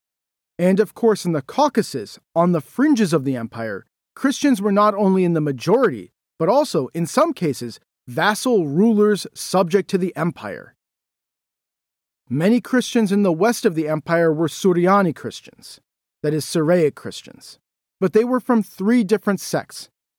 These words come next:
the Nestorians, the Melkites, and the Jacobites. And these sects seem to have detested each other.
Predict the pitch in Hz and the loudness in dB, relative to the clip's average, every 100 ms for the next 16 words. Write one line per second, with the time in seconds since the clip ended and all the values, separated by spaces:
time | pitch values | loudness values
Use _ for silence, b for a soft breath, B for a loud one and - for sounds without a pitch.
0 | - 160 147 - 190 220 233 226 214 _ | -4 -2 -2 -2 2 2 2 0 -2 _
1 | _ - 156 143 190 208 208 208 - 185 | _ -4 -2 0 0 0 0 0 0 -2
2 | 180 135 180 180 165 110 95 - - - | -2 -2 -2 -2 -2 -6 -8 -12 -16 -18
3 | _ _ _ _ _ _ - 175 156 165 | _ _ _ _ _ _ -2 0 0 2
4 | 269 254 - 226 131 - - - _ - | 2 2 -2 -2 -2 -8 -20 -20 _ -4
5 | 208 220 226 220 175 196 190 147 180 - | 2 2 2 -2 -2 -2 -2 -2 -6 -4
6 | - 180 - 151 120 - 107 76 - | -4 -4 -2 -8 -8 -10 -12 -12 -18